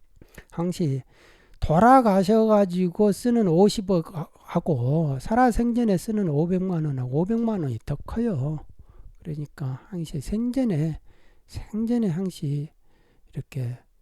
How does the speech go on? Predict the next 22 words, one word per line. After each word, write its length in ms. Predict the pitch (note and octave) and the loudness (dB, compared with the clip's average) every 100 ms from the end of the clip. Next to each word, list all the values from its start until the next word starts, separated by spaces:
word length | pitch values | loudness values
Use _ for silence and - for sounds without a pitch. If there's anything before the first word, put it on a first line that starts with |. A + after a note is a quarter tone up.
| _ | _
좋은 260 | - F#3 G3+ | -6 -2 -2
말씀을 600 | F#3 D#3+ E3 - D#3+ C#3+ | -2 -2 -4 -4 -6 -6
듣고 520 | - - - D#3+ B2 - _ _ - | -10 -16 -8 -8 -8 -12 _ _ -14
좋은 340 | - G3 G#3 E3+ | -2 0 2 2
일을 320 | F3+ E3+ D#3 | 2 2 0
하시려면은 880 | G3+ - G#3+ F3+ C#3 B2+ C#3+ D#3 A2+ _ _ _ _ | -2 -4 -2 -2 -2 -4 -2 -4 -8 _ _ _ _
전문가들을 640 | - E3 G#3+ G3 E3+ D3 C3 | -6 -4 -2 -4 -6 -8 -10
잘 560 | - C3+ B2 A#2+ B2+ - _ _ _ _ | -10 -8 -8 -8 -10 -14 _ _ _ _
찾아야 380 | - G3+ G#3+ F#3+ | -12 -8 -6 -4
된다 280 | D3 C#3 B2+ | -6 -8 -10
이겁니다. 840 | A#2+ C#3+ C3+ C3+ - - - _ - | -10 -10 -10 -12 -14 -20 -20 _ -14
전문가 420 | D3 D#3 F3+ D#3+ | -8 -6 -6 -8
조언이 440 | - D3 C#3 C3 | -6 -6 -6 -8
상당히 480 | - - D3+ D#3+ C3 - | -14 -16 -12 -10 -12 -12
필요합니다. 880 | - F#3+ E3 G3 G3 G#3 D3 - _ _ _ _ | -10 -8 -8 -8 -8 -6 -10 -12 _ _ _ _
세금과 800 | A3+ A3 A#3 G#3 D#3+ C3+ B2+ - _ - - | -6 -4 -2 -2 -2 -4 -4 -12 _ -20 -6
인생 640 | D#3 F3 E3+ C3 C#3 E3 - _ _ _ _ | -4 -2 -2 -2 -4 -8 -12 _ _ _ _
이런 240 | E3 F#3+ F3 | -4 -4 -4
부분에 420 | D#3 E3 D#3 D3 | -6 -4 -4 -4
대해서 640 | D3 C3+ - B2+ B2+ C3+ - _ _ _ _ | -4 -6 -6 -6 -6 -8 -16 _ _ _ _
많은 340 | - A#2 D#3+ F3+ | -12 -6 -4 -2
사건을 440 | E3+ - F3+ C#3+ | -4 -6 -6 -6